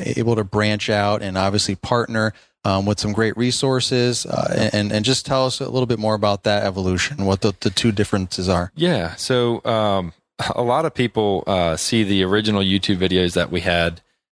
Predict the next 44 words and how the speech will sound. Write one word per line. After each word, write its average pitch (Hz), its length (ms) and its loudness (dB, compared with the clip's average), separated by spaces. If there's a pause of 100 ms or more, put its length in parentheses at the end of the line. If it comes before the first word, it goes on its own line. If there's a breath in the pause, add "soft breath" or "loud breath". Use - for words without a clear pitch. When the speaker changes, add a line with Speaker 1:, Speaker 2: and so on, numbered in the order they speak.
Speaker 2:
um, 85 480 -2 (100)
where 95 420 0
it, 92 180 -2 (140)
I 104 100 0
mean, 104 180 0
looking 131 260 -2
back 110 300 0
on 95 180 0
it, 92 140 0
I 110 60 0
mean, 113 120 2
it 92 80 -2
served 151 240 0
its 98 100 -2
purpose, 110 500 -2 (100)
but 98 180 0
looking 127 240 0
back 104 240 0
on 95 120 0
it, 87 80 -2
it - 60 -12
looks 117 200 2
kind 98 200 0
of, 87 60 2
like, 82 220 -2
archaic, 90 500 0
and 87 120 -2
it, - 140 -10
I 90 120 -2
kinda 117 240 0
cringe 104 400 0
when 92 100 0
I 87 40 0
look 87 220 0
back 92 220 2
at 92 100 -2
that. 95 80 2
I 90 40 2
was 87 100 -2
like, 92 180 -2
"Oh, 120 140 0
why 98 220 2
did 101 100 0
I, 92 180 0